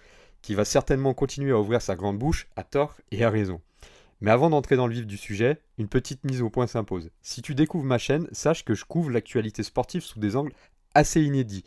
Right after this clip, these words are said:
Les angles du leadership, du développement personnel et de certaines stratégies de communication. Et pour faire simple, mes analyses, elles ont pour but de nous donner des inspirations pour notre quotidien pour progresser. Alors je t'invite à t'abonner et à partager mon contenu, ce sera la seule chose que je te demanderai.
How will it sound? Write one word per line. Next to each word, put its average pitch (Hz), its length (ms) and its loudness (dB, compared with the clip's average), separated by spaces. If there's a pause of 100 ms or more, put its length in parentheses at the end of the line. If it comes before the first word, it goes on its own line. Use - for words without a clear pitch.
(520)
Les 95 240 -2
angles 139 160 2
du 104 80 -8
leadership, 143 580 0
du 110 120 -6
développement 110 420 0
personnel 139 560 -2
et 107 80 -6
de 98 100 -8
certaines 135 380 -2
stratégies 123 500 -2
de 107 260 2
communication. 120 640 -2 (140)
Et 110 60 0
pour - 180 -6
faire - 180 0
simple, 151 280 0
mes 101 160 0
analyses, 120 480 0
elles 104 180 -2
ont 120 60 -4
pour 117 160 0
but 135 180 0
de 110 80 2
nous 101 100 -2
donner 143 220 2
des 120 200 -2
inspirations 117 600 -2 (260)
pour - 140 12
notre 92 160 -8
quotidien 120 380 0
pour - 160 -2
progresser. 107 400 0 (520)
Alors 98 160 4
je - 80 -10
t'invite 147 460 2
à 98 100 -4
t'abonner 117 640 2
et 98 140 -2
à 90 80 0
partager 123 420 0
mon 107 140 -2
contenu, 117 400 -2 (100)
ce - 160 -8
sera - 160 -6
la 98 100 0
seule - 220 2
chose - 240 0
que - 100 -6
je - 100 -4
te 113 80 -4
demanderai. 101 260 -2